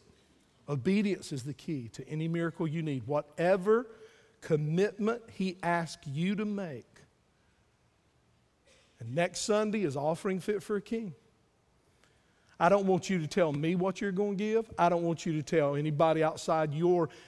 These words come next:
immediate family what you're gonna give. But here's what I want you to do. I want you to get with Jesus and say, "What would you have me give? Because I want to give an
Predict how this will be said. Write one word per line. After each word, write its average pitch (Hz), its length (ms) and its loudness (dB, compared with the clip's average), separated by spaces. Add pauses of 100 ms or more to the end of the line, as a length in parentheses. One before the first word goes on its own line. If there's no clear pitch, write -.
(160)
immediate 170 540 0
family 190 380 0
what 190 240 -2
you're 202 100 -2
gonna 196 240 -2
give. 208 360 0 (380)
But 131 220 -4
here's 160 240 -2
what 170 140 2
I 170 60 4
want 175 280 -2
you 196 80 -4
to 190 60 -4
do. 135 260 -4
I 139 80 -6
want 156 260 -6
you 147 80 -6
to 127 80 -8
get 139 320 -2
with 185 260 -4
Jesus 135 680 -8 (1080)
and 123 100 -10
say, 127 180 -6
"What 151 400 2
would 180 140 -2
you 185 160 0
have 180 360 0
me 185 200 -2
give? 127 720 -8 (1200)
Because 131 280 -6
I 160 160 4
want 202 220 2
to 196 60 0
give 196 320 4
an 180 120 0